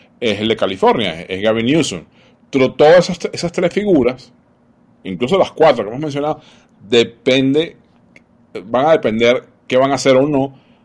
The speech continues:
dependiendo de lo que hagan o dejen de hacer Biden por un lado, del lado demócrata,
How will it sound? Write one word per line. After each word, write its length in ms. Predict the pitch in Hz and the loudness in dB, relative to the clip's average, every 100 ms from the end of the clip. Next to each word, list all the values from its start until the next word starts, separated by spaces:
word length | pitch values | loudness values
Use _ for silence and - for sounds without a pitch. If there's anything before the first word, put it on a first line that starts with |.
| _ - | _ -6
dependiendo 640 | 107 104 98 98 104 127 | -4 -2 -2 -2 0 2
de 120 | 123 | 4
lo 120 | 135 131 | 2 0
que 160 | 92 | 0
hagan 300 | 90 90 113 104 | 0 -2 -6 -6
o 120 | 101 | -4
dejen 220 | 95 110 | -4 -6
de 60 | 120 | -6
hacer 300 | 110 104 120 _ _ | -2 -2 -4 _ _
Biden 480 | - 95 107 120 131 | -4 2 4 4 0
por 140 | 123 110 | -4 -6
un 120 | 127 | 0
lado, 380 | 127 95 127 139 | 0 0 -2 -8
del 180 | 98 85 | -12 -8
lado 220 | 85 107 | -6 -4
demócrata, 640 | 127 135 120 120 123 135 | -2 0 -2 -4 -6 -8